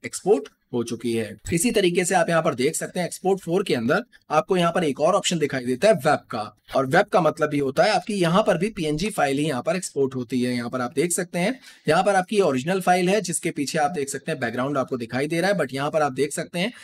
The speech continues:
ये आपकी फाइल जीआईएफ़ फाइल बनेगी जो कि आपकी यहाँ पर एक्सपोर्ट होने वाली है।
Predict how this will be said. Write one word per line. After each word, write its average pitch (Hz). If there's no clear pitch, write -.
ये 208
आपकी 208
फाइल 180
जीआईएफ़ 143
फाइल 185
बनेगी 185
जो 175
कि 165
आपकी 156
यहाँ 135
पर 160
एक्सपोर्ट 156
होने 170
वाली 175
है। 220